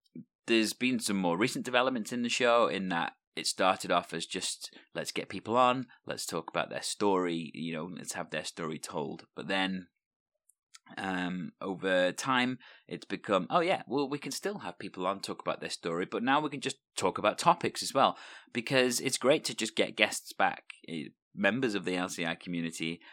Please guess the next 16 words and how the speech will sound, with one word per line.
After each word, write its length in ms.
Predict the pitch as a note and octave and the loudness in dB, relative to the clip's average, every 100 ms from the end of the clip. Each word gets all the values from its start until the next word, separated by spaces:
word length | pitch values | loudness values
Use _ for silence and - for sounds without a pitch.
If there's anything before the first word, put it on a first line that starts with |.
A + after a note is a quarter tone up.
| - - | -20 -4
and 240 | F2+ E2+ | -2 -2
just 220 | F2+ - | -4 -6
discuss, 640 | G#2+ - - G2+ - - - - - - _ _ _ | 0 2 4 4 4 0 0 -8 -20 -20 _ _ _
uh, 160 | - F#2 - _ _ | -8 -6 -10 _ _
the 140 | E2 E2 | -10 0
various 540 | F#2+ F#2 G2 G2+ G2+ | 4 6 4 2 -2
improv 360 | F#2 F#2+ G#2 F#2 | -6 -6 -6 -6
topics 440 | A2 - - - | -10 -8 -8 -8
with 120 | E2+ | -12
them. 280 | - D#2+ D2 - - | -8 -8 -8 -12 -4
And 360 | F2+ F#2+ G2 F2 | -2 0 0 2
I 160 | G#2 | 4
really 840 | C#3 A#2 A#2 A#2 A2+ G#2+ E2 B1 - _ _ _ _ - | 4 4 4 4 2 0 -4 -6 -12 _ _ _ _ -6
have 240 | - A2 | -4 -2
enjoyed 800 | A2 A2 F#2 G2 B2 C3 F2+ E2+ - _ _ _ _ _ _ _ _ _ _ _ _ | -2 -2 -2 -2 0 -2 -4 -6 -14 _ _ _ _ _ _ _ _ _ _ _ _
that 420 | - F#2 A2+ - | -4 0 2 0